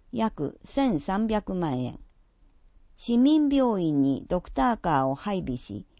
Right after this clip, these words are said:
医師などが同乗することで、救急現場での迅速な初期治療や、円滑な転院搬送が可能になりました。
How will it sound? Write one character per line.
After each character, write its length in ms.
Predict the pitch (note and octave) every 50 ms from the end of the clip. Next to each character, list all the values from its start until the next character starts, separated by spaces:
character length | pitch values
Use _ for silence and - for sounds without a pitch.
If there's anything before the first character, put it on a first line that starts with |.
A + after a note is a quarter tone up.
| _ _ _ _ - _ -
医 120 | C#4 C#4
師 160 | C#4+ - A#3
な 160 | G3 F#3+ F3+ E3+
ど 120 | D#3 C#3
が 140 | B2+ C3 A#2+
同 280 | B2 E3+ F#3 G#3 A3
乗 240 | G3+ G#3 G#3 G3 F#3+
す 160 | F#3 - G3
る 140 | F3 F3 F3+
こ 140 | - F3 E3
と 160 | - D#3+ C3
で、 180 | - - - - - _ _ _ _ _
救 280 | - B3+ C4+ C#4+ D4 C#4+
急 240 | - - C#4 C4+ C4
現 320 | A#3 B3+ B3+ A#3+ A3+ F#3
場 120 | C#3+ C#3
で 160 | C3+ D3 D3 C#3
の 160 | C3+ A2+ - -
迅 260 | F#3 A3+ B3 C4 B3+
速 260 | - B3 A#3 - A3+
な 120 | G#3+ G3+
初 200 | G3+ - - G3+
期 180 | - - C4 A#3+
治 160 | - - A#3+
療 260 | G3+ F#3 E3 D3 C3+
や、 240 | B2+ A#2+ A2+ C3+ C#3 - _ - _ _ _ _ -
円 220 | A#3+ B3+ C#4 C#4 C#4
滑 260 | - B3 A#3+ - A#3
な 160 | A3 G#3+ G3+
転 180 | - - - A3
院 420 | A#3 B3 B3+ B3+ B3 B3 A#3+ A#3
搬 220 | A3 A3 G#3+ G3 F3+
送 280 | - - D#3+ C3 C3+
が 160 | - A#2 A#2+ A#2+
可 160 | - D3+ D#3
能 220 | E3 F#3+ G#3 G#3
に 140 | G#3 G3+ F#3+
な 140 | F3+ E3+ E3
り 120 | D#3+ D#3
ま 160 | D3 C3 A2+
し 120 | A#2 - -
た。 160 | - -